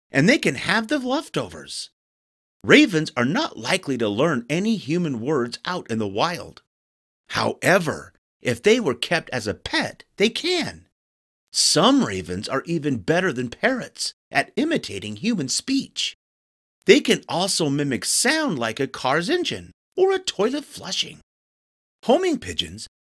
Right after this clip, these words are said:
can find their way back home. They were used for years to carry messages back and forth to people. They delivered important military information during World War Two. They were also used during the early Olympic Games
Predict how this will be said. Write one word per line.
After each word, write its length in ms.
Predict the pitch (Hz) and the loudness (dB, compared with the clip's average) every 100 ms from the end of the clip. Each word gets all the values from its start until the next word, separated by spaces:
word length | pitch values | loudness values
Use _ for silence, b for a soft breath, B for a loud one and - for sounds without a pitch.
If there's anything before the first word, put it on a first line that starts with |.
| - | -2
can 160 | 180 | 0
find 420 | 175 - 311 359 339 | 0 2 0 2 0
their 120 | 254 | 0
way 240 | 139 185 | 0 -2
back 300 | 190 185 190 | 0 -4 -4
home. 440 | - 143 127 76 - _ _ _ _ | -2 0 -2 -8 -20 _ _ _ _
They 140 | 277 359 | 2 6
were 120 | 370 | 6
used 300 | 113 156 - | 2 -2 -4
for 120 | - | -4
years 460 | 107 92 180 175 101 | -6 -2 0 0 0
to 100 | 113 | -6
carry 280 | - 120 104 | -8 -8 -4
messages 560 | 107 285 208 101 107 | -4 -4 -4 -6 -8
back 280 | 90 156 214 | -2 -4 -2
and 140 | 131 120 | -8 -6
forth 320 | 262 254 - | -6 -6 -2
to 120 | 220 | -4
people. 500 | 220 349 359 - _ _ _ _ _ _ _ _ | 0 -2 -2 -12 _ _ _ _ _ _ _ _
They 140 | 392 381 | 4 4
delivered 460 | 175 143 143 135 | 4 0 0 0
important 520 | 110 92 294 339 143 | -2 -4 -4 -4 -2
military 580 | 139 202 190 123 98 92 | 0 0 -2 -2 -2 -2
information 640 | 90 - 85 80 82 110 | -6 -8 -10 -8 -8 -8
during 400 | 95 202 254 131 | -2 -2 0 -4
World 240 | 101 104 110 | -2 -4 -4
War 180 | 127 147 | -6 -6
Two. 480 | - 202 196 - _ _ _ _ _ _ _ | -2 -2 -2 -8 _ _ _ _ _ _ _
They 100 | 156 | 6
were 180 | 135 123 - | 6 6 6
also 460 | 175 349 - 175 | 6 6 2 0
used 520 | 127 90 80 95 139 - - | -2 -6 -6 -8 -10 -12 4
during 260 | 202 269 | 4 4
the 160 | 262 - | 0 0
early 300 | 147 190 254 | 0 0 0
Olympic 460 | 247 147 185 262 - | 0 0 -2 -4 -6
Games 640 | 151 202 214 82 71 - | -4 -2 -2 -4 -10 -12